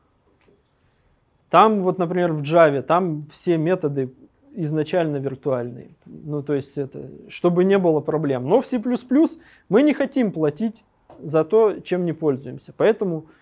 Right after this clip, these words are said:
извольте не забывать делать виртуальность там, где нужно. Дальше. Чисто виртуальные функции.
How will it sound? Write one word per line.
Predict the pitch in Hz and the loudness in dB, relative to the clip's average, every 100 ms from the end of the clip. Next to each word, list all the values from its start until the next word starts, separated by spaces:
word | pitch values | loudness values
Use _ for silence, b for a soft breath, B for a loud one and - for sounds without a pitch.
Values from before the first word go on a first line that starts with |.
| b b b b _ | b b b b _
извольте | 170 147 175 220 220 160 139 - | -4 0 8 8 8 -2 -4 -12
не | 185 160 175 | -10 -6 -6
забывать | 160 156 151 123 123 _ _ _ _ _ | -6 -6 -4 -6 -8 _ _ _ _ _
делать | 175 156 175 151 | -6 0 0 -2
виртуальность | 160 160 180 170 143 143 | -6 -2 0 0 -2 -6
там, | 190 190 | -6 -4
где | 156 | -6
нужно. | 147 139 135 143 _ _ b b b b b b b b b _ _ _ b b | -8 -10 -14 -20 _ _ b b b b b b b b b _ _ _ b b
Дальше. | 143 196 175 - 139 127 b b b b _ | 6 8 8 6 -6 -10 b b b b _
Чисто | - 262 254 190 | -2 0 2 2
виртуальные | 185 180 214 220 196 | 2 4 2 4 2
функции. | 185 202 185 147 - 135 123 | 0 0 0 -2 -6 -8 -8